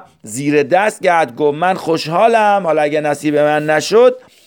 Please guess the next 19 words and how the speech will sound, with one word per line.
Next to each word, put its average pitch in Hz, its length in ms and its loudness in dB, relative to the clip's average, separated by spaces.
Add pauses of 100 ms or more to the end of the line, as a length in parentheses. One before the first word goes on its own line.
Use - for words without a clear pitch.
(160)
نصیب 143 400 -4
دیگری 151 440 -2
می‌شه، 151 300 -4
خیلی 220 380 -2
خوب، 214 360 2
مبارکش 160 580 0
باشه." 214 360 0
با 165 120 0
دل 131 220 -2
و 131 60 -2
جون 202 260 -6
داد، 208 300 2
با 147 120 0
سرعت 139 440 -4
و 139 60 -2
چابکی 135 600 -4
داد، 202 360 2 (400)
اه، 131 480 -2
در 143 420 -2